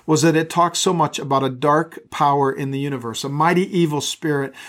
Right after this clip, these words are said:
who was held to be the power behind disease, death, and sin. Enemy-occupied territory," he wrote. "That's what this world is. Christianity is the story of how the rightful king has landed,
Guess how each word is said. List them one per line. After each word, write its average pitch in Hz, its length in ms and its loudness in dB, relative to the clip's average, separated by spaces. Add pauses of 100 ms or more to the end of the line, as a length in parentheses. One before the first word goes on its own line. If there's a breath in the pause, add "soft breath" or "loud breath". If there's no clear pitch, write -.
(180 loud breath)
who 175 100 4
was 165 200 2
held 180 320 2
to 196 100 2
be 151 160 2
the 131 100 -2
power 160 420 2
behind 139 480 -4
disease, 143 600 0
death, 143 520 -2
and 135 160 -6
sin. 120 460 -6 (640 soft breath)
Enemy-occupied 165 1120 0
territory," 127 600 -4
he 107 100 -14
wrote. 110 380 -12
"That's 180 240 2
what 131 160 -2
this 131 220 -4
world 117 300 -8
is. 123 320 -14 (560 soft breath)
Christianity 170 800 2
is 127 180 0
the 131 80 -4
story 165 380 2
of 127 80 -2
how 139 120 4
the 139 120 0
rightful 151 400 0
king 160 320 -2
has 131 240 -4
landed, 139 560 -2